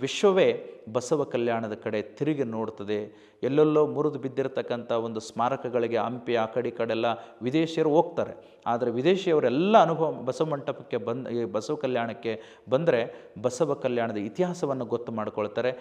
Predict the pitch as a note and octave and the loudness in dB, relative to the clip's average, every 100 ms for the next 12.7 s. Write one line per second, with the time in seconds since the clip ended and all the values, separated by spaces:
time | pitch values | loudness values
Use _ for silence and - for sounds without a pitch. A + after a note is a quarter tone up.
0 | - - G#2+ A2+ C3+ C#3+ A2+ G#2+ A#2+ A2+ | -16 -14 -6 -2 0 0 -2 -6 -6 -6
1 | A2+ G#2+ A2 G#2+ - A2 G#2+ G#2 G2+ G2+ | -6 -6 -6 -8 -4 -4 -4 -6 -6 -6
2 | A2+ G2+ A2 C3 A2+ - C#3 - E3 C#3+ | -6 -6 -4 2 2 2 -4 0 2 2
3 | C3 A#2 A#2 A2+ A2 G#2+ - A2 A2 - | 0 -4 -2 -2 0 -2 0 -2 -2 -14
4 | - - C3 D#3 D#3+ D3+ - B2+ C#3+ G3 | -12 2 6 6 4 0 -2 -4 0 -2
5 | G3 F3+ D#3 D3+ C#3 - - - C#3 C#3 | 2 0 0 -2 -2 -6 -14 0 0 4
6 | B2 A#2+ A#2+ A2+ A#2 A2+ A#2 A2+ A2+ C#3 | 2 0 -4 -4 -2 0 0 -2 -2 0
7 | E3 D3 - B2+ B2 A#2 A#2 A#2 A#2 A#2 | 0 2 0 0 0 -2 -2 -4 -2 -2
8 | C#3 D#3+ D#3 C#3+ B2 A#2+ A#2 A#2+ G#2 A2 | -2 -4 -8 -8 -6 -4 -4 -4 -6 -6
9 | A2+ A2+ A2+ A2 G#2+ G#2+ - - A#2 A2+ | -6 -6 -4 -4 -2 -4 -8 -4 -4 -2
10 | D3+ F3 F3+ D#3 - B2 A#2 A2+ G#2+ G#2 | 2 2 4 0 2 2 2 0 0 -2
11 | - A#2 C3 B2+ - - A2+ A#2+ B2 - | -2 -2 -2 -4 -16 -4 0 2 0 -2
12 | A#2+ A#2+ G#2+ - D3 E3 | -4 -6 -6 -4 0 4